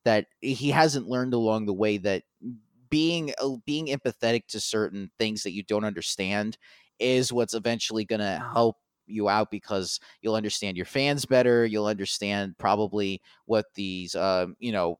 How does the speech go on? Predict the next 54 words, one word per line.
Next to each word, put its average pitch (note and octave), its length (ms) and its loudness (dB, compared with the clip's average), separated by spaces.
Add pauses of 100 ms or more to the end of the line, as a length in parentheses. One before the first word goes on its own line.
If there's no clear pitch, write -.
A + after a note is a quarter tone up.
uh, C3 120 0
or A#2+ 260 0
when A#2 140 -4
the F#2+ 60 -14
casual D3 540 2
things B2 440 -2
go, A#2+ 300 4
like G2+ 200 0
when F#2+ 100 -8
it F#2+ 60 -12
comes G2 200 -8
to - 80 -10
superhero B2 680 2
films A2 300 0
or G#2 60 0
when F#2 100 -4
it E2+ 80 -10
comes G#2 280 -4
to, F2+ 220 -2 (280)
you A2 120 -4
know, G2+ 140 2
what B2+ 180 0
he, D#3+ 180 0
I D3+ 60 4
mean, D#3 140 0
he E3 120 -2
has G3 260 4
the, D3 120 2
his C3+ 280 -2
entire D#3 360 4
series C#3+ 520 2
where G#2+ 160 0 (340)
he C#3+ 140 0
reads C#3+ 280 0
comments D3+ 520 2
from A2+ 200 -4
people G#2+ 520 2 (200)
that A#2 180 0
don't C#3 180 6
agree C#3 280 2
with C3 200 4
him G#2 220 -2
when G#2 100 -2
it G#2 100 -2
comes A#2+ 240 -4
to G#2+ 100 -2
certain A#2+ 300 0
things A2 240 -4
he F2+ 120 -6
hates, A2+ 280 -2
like F2+ 140 -4
Sonic A2+ 340 0
and F#2 120 -8
Pokemon. E2 560 0